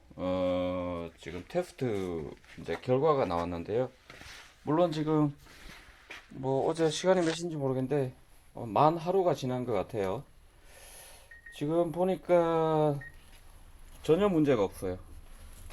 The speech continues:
이 종이 박스에, 어, 물기가,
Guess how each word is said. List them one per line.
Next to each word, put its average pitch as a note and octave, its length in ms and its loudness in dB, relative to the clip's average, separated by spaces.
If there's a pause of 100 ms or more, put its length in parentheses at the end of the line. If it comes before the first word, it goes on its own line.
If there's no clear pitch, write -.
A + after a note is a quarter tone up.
(220)
이 A2+ 200 -4
종이 F3+ 260 4
박스에, A#2 760 2 (1120)
어, A2 140 -4
물기가, D#3 600 4